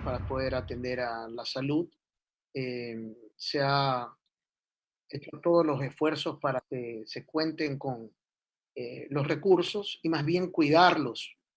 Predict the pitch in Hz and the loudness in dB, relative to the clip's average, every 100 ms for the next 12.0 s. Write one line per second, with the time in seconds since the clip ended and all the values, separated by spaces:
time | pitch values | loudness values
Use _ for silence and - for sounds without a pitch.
0 | _ 139 143 143 139 127 117 - _ _ | _ -6 -2 0 0 0 -4 -12 _ _
1 | _ _ - 135 143 143 160 156 139 139 | _ _ -8 -6 -6 -2 0 2 2 4
2 | 160 160 147 139 139 - _ _ - - | 4 4 4 2 0 -6 _ _ -20 -20
3 | - _ 156 156 151 - 135 135 135 143 | -20 _ 0 2 2 0 0 0 -4 -10
4 | - 151 143 - 165 165 180 185 180 165 | -8 -8 -8 -6 -4 2 2 4 4 4
5 | 147 156 180 175 147 156 156 151 165 156 | 0 0 0 2 4 4 2 0 0 2
6 | 156 147 139 131 127 - - 160 151 143 | 2 2 0 -2 -6 -6 -2 0 0 -2
7 | 127 127 120 - 143 135 131 139 165 175 | -2 -4 -6 -4 -2 -2 0 0 4 6
8 | 175 - _ _ _ _ _ 139 139 165 | 6 4 _ _ _ _ _ -2 2 2
9 | - 156 139 143 143 151 147 143 147 147 | 2 2 2 2 2 0 0 -4 -4 -4
10 | 147 - 147 143 143 160 - 220 185 180 | -2 -2 -2 -2 -4 -4 0 4 4 2
11 | 202 143 143 139 143 147 147 151 151 | 0 2 0 0 0 0 2 2 2